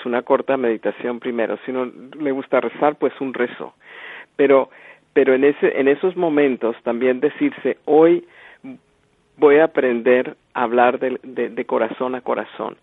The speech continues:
Y cada día proponerse eso. Y además pedir ayuda, muy concretamente, "Ayúdame, Dios, a hablar de corazón a corazón, ayúdame a eso".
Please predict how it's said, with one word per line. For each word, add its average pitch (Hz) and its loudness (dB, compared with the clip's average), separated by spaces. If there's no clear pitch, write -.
Y 127 -18
cada 175 2
día 160 -4
proponerse 139 -2
eso. - -10
Y 139 2
además 120 2
pedir 190 2
ayuda, 196 0
muy 131 -6
concretamente, 156 -6
"Ayúdame, 156 0
Dios, 113 -6
a - -10
hablar 117 -4
de 113 -10
corazón - -12
a 85 -16
corazón, - -10
ayúdame 123 -2
a - -12
eso". - -18